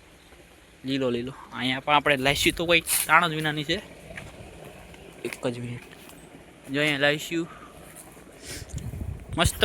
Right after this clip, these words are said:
મજાનો વાડીનો નજારો છે ગાઈઝ. આંટો મારવા આવો. ને આપણે જેને જેને વાડી ખેતર હશે એને મજા જ આવતી હશે, કેમ કે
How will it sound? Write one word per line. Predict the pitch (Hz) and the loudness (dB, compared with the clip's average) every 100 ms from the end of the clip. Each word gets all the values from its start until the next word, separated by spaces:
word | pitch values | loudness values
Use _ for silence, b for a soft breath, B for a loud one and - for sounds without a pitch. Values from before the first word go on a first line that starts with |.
| 196 | 4
મજાનો | 196 202 165 | 4 2 2
વાડીનો | 185 196 185 | 2 0 -8
નજારો | 190 214 208 | -2 0 0
છે | 190 180 | -2 -4
ગાઈઝ. | 185 175 - - - | -4 -6 -14 -18 -10
આંટો | 151 160 170 | -8 -6 -6
મારવા | 170 190 175 190 | -2 2 2 2
આવો. | 214 190 - - - - - - - - - - - - | 0 -2 -10 -14 -10 -10 -10 -12 -14 -12 -12 -14 -18 -10
ને | 139 | -4
આપણે | 139 135 | -4 -4
જેને | 170 190 | -6 -4
જેને | 196 185 | -2 0
વાડી | 165 185 185 | 0 0 -4
ખેતર | 175 190 | -2 -2
હશે | 185 185 | -2 -6
એને | 190 170 | -8 -8
મજા | 156 180 | -2 0
જ | 165 | 0
આવતી | 156 156 160 | -4 -6 -10
હશે, | - 156 | -10 -10
કેમ | 165 | -8
કે | 165 | -8